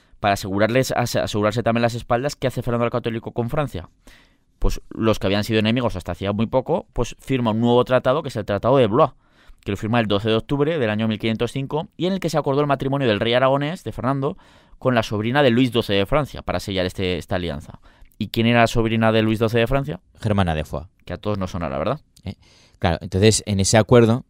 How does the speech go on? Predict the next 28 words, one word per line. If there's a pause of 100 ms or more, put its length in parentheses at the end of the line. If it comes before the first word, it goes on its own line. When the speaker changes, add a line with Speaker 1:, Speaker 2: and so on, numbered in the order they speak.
Speaker 2:
se
estipuló
que
en
caso
de
que
la
pareja
tuviera
hijos, (580)
el
reino
de
Nápoles
no
iría (100)
a
los
hijos
que
Fernando
había
tenido
con
Isabel
la
Católica,